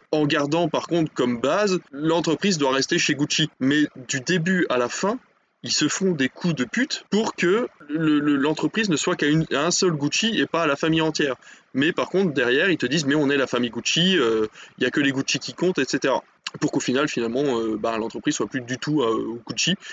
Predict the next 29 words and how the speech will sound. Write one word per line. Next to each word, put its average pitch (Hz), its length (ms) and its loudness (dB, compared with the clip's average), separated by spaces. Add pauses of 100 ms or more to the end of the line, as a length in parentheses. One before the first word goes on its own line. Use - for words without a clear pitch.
(140)
puisqu'ils 139 360 0
se - 120 -4
sont 113 200 -4 (120)
tellement 147 240 2
tous - 220 -4
cassés - 240 0
la 113 100 2
gueule 160 240 0 (380)
que, 131 160 0
bah, 117 240 0
au 107 100 0
final, 139 220 0
ils 120 100 -2
ont 113 40 0
été 107 120 -2
obligés 120 220 0
de 110 60 0
vendre 113 140 -2
toutes - 160 -8
les 113 80 0
parts 139 280 0
et 113 180 0
Gucci 117 260 -4
n'appartient 117 340 -2
plus 139 180 0
à 120 40 4
la 113 40 0
famille 120 200 -2
Gucci. 113 260 -6